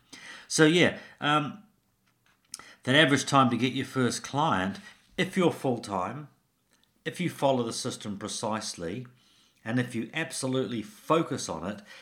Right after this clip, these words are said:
then you're gonna get clients faster than somebody who's doing a transition. And by transition, um, I mean, um, I mean somebody who's working,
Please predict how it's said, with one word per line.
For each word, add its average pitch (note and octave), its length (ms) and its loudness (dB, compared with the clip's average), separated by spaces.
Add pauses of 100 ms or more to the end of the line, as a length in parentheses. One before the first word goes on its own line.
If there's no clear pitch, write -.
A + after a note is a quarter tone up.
(160)
then C3+ 380 -2
you're B2+ 400 -4
gonna D3+ 240 -2
get B2+ 300 -4
clients G#2+ 580 -4
faster A#2+ 760 -4
than G#2+ 200 -4
somebody A2+ 1000 0 (440)
who's B2 240 2
doing G#2 340 -2
a G#2+ 60 -4
transition. G2 800 -4
And F#2 140 -8
by A#2+ 180 -2
transition, G#2+ 840 -6 (340)
um, G2+ 360 -4
I G2+ 160 -2
mean, G#2 420 -2 (300)
um, F#2 540 -6 (340)
I G#2 140 -8
mean G2+ 240 -6
somebody G#2+ 540 -4
who's G2+ 280 -6
working, A2+ 680 -6